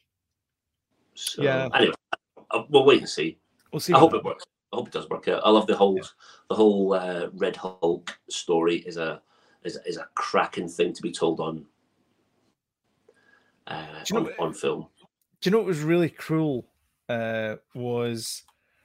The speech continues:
Speaker 2: um, at the, at the end of, of, uh, She-Hulk. Well, maybe not the end of She-Hulk, but it was, like, the last ten minutes of it, where she meets Kevin, and I take it you've watched it.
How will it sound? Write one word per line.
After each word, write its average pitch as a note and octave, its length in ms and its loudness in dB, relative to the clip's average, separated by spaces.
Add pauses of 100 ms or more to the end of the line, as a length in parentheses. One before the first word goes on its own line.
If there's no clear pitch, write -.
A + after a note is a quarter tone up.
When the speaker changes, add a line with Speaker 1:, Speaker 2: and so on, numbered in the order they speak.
(400)
Speaker 2:
um, G#2+ 640 -4 (2000)
at - 220 -14
the, B2+ 520 -2
at C#3+ 100 -4
the B2+ 140 -4
end D3 260 2
of, B2 260 0 (480)
of, A#2+ 300 -2 (920)
uh, G#2+ 180 -2
She-Hulk. A#2 720 -4
Well, B2+ 140 -4
maybe B2+ 180 -2
not G#2+ 100 -2
the G2+ 80 -4
end G2+ 140 -4
of G#2+ 140 0
She-Hulk, A2 360 -2
but G#2+ 60 -4
it G#2+ 40 -2
was, G#2+ 120 -6
like, A2 140 -4
the G#2 80 -4
last A2+ 380 -4
ten G2+ 200 -2
minutes G#2 260 -6
of G#2+ 180 -6
it, - 100 -6 (520)
where A#2 160 0
she - 180 -6
meets A#2 220 -8
Kevin, B2 520 -4 (1160)
and A2 720 -4 (640)
I A#2+ 60 -2
take C3 180 0
it - 20 -2
you've G#2+ 140 -4
watched A2+ 280 -2
it. - 120 -10